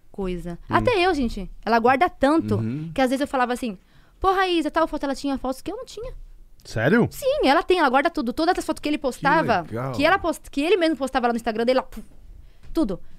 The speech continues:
Speaker 1: O aniversário dela de um ano, tudo, teve retrospectiva, tinha tudo, tudo são coisas. Essas fotos que vocês veem aí são todas minhas.
Speaker 2: Entendi.
Speaker 1: Fotos que eu guardei,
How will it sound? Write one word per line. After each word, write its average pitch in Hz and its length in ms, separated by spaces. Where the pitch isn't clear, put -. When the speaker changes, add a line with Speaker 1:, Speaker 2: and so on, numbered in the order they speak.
Speaker 1:
O 208 60
aniversário 269 380
dela 254 160
de 233 100
um 240 100
ano, 247 340
tudo, 277 360
teve 240 200
retrospectiva, 233 760
tinha 233 200
tudo, 247 320
tudo 370 380
são 277 220
coisas. 269 320
Essas 294 360
fotos 269 280
que 233 100
vocês 226 340
veem 220 240
aí 220 320
são 302 160
todas 349 300
minhas. 330 400
Speaker 2:
Entendi. 107 560
Speaker 1:
Fotos 262 280
que 269 180
eu 349 140
guardei, 185 520